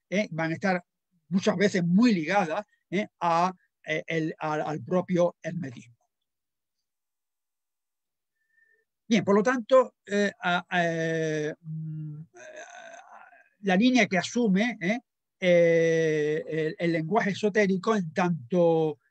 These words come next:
hermetismo, está ligado, ¿eh? íntimamente, estrechamente a la línea reformadora.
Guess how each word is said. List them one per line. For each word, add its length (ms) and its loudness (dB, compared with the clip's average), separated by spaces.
hermetismo, 880 0
está 320 -2
ligado, 560 0
¿eh? 240 -2
íntimamente, 840 0
estrechamente 1040 -2
a 100 0
la 120 -2
línea 440 0
reformadora. 840 -6